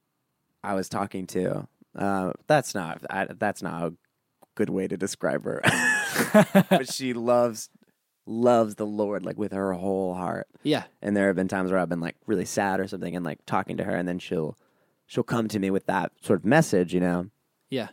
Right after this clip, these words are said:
Speaker 1: And for me, it's not, like, and I took it more as, like, my friend loves me a lot.
Speaker 2: Yeah.
Speaker 1: You know? And
Speaker 2: Right.
Speaker 1: that was very sweet and loving, you know?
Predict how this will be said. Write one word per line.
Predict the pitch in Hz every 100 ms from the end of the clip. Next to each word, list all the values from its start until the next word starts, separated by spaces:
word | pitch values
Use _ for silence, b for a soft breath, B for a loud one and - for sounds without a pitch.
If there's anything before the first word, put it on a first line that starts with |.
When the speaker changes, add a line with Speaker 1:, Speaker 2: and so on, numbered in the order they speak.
| _ -
Speaker 1:
And | 101 101 95 92 - _ _ _ _ _
for | 127
me, | 143 214 208
it's | -
not, | 131 135 127 -
like, | 127 - _ -
and | 123 127 - _ _ _ -
I | 139
took | - 156 139
it |
more | 107 117 107
as, | 101
like, | 104 98 - _ _ _ _ -
my | 101
friend | - 95 92 82 -
loves | - - -
me | 87 -
a | 95
lot. | 95 - -
Speaker 2:
Yeah. | 151 160 120 98
Speaker 1:
You | 101
know? | 101 104 -
And | 127
Speaker 2:
Right. | 135
Speaker 1:
that | 107 107 -
was | - 98 87 -
very | - 101 98 92
sweet | - - 95 - - 85
and | 98 95
loving, | 90 82 73
you | 95
know? | 87 85